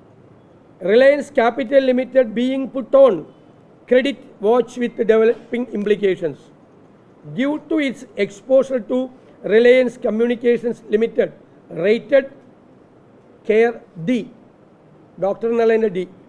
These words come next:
ഡി ഗ്രേഡ്, and other group companies." എന്തുകൊണ്ടാണ് ഈ റേറ്റിംഗ് ഏജൻസി ഇങ്ങനെ പറഞ്ഞത്? മാതൃ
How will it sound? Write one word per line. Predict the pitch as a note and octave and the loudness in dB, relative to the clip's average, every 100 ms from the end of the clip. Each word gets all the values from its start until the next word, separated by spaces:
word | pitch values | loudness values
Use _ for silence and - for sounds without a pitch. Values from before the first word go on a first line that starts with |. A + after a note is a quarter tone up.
| - | -10
ഡി | F#3+ A#3+ G#3 | -6 -4 -2
ഗ്രേഡ്, | G3+ E3 - - _ _ _ _ _ _ _ E3 G#3 | -2 -2 -10 -20 _ _ _ _ _ _ _ -4 -2
and | A#3+ G#3+ | 0 0
other | G3+ B3 A#3+ | 0 0 0
group | A3+ A3+ A3+ | -2 -2 -2
companies." | G3+ F#3+ F3 - - - _ - _ _ _ - G#3 | -2 -6 -10 -10 -20 -20 _ -20 _ _ _ -6 -2
എന്തുകൊണ്ടാണ് | B3+ E4+ E4 C#4 B3+ B3 B3 B3 - - _ - - A3+ | 0 0 0 2 2 2 2 -2 -18 -20 _ -20 -8 -6
ഈ | C#4 C4+ - - G3+ G#3 | -6 -8 -18 -4 -2 0
റേറ്റിംഗ് | B3 D4+ D4 C4+ | 0 -2 0 2
ഏജൻസി | A#3+ B3 - A#3+ | 4 2 0 0
ഇങ്ങനെ | A3+ A#3 | 2 2
പറഞ്ഞത്? | A3+ A3+ A3+ A#3+ - _ _ _ - - - _ - D3+ | 2 2 2 -2 -8 _ _ _ -20 -20 -20 _ -10 -4
മാതൃ | F#3 B3 D4 C#4+ | 0 2 2 2